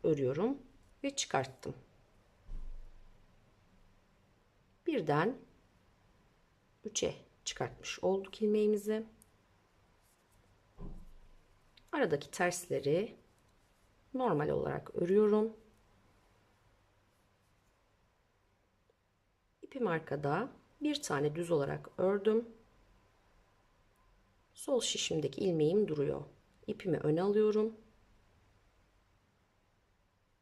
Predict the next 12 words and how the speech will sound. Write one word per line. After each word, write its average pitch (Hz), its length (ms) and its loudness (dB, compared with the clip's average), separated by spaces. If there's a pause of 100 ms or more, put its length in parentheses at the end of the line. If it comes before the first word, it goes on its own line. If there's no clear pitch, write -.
(100)
Tekrardan 151 800 -2 (680)
aynı 208 280 0
ilmeği 185 640 0 (260)
bir 254 160 -6
kez 139 240 -2
daha 180 280 -2
düz 185 200 0
olarak 143 460 0
örüyorum. 131 400 -2 (4000)
Aradaki 208 440 -2
tersleri 156 520 -6
ördüm. 190 600 2